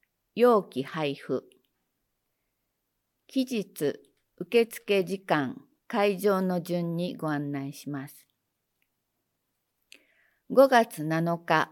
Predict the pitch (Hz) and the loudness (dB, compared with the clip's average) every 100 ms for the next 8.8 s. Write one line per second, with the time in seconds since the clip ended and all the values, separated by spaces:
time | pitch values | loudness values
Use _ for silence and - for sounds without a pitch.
0 | _ 160 180 - 180 170 160 147 - _ | _ -8 -8 -6 2 6 6 4 -2 _
1 | _ _ _ _ _ _ _ _ _ _ | _ _ _ _ _ _ _ _ _ _
2 | _ _ _ - 285 247 220 214 214 220 | _ _ _ -4 0 0 2 2 4 2
3 | 233 233 _ 180 156 143 151 139 - 143 | 0 -2 _ -2 -2 -2 -4 -4 -8 -8
4 | 202 233 240 233 247 185 170 185 175 180 | -2 0 0 -2 -4 -2 -4 -2 -2 -2
5 | 180 185 - 147 139 135 139 120 104 _ | -2 -4 -4 -6 -4 -6 -8 -10 -14 _
6 | _ _ _ _ _ _ _ _ _ _ | _ _ _ _ _ _ _ _ _ _
7 | _ _ _ _ _ 190 240 262 269 277 | _ _ _ _ _ -8 2 4 4 6
8 | 277 247 202 160 - 139 123 | 6 6 2 -2 -6 -4 -4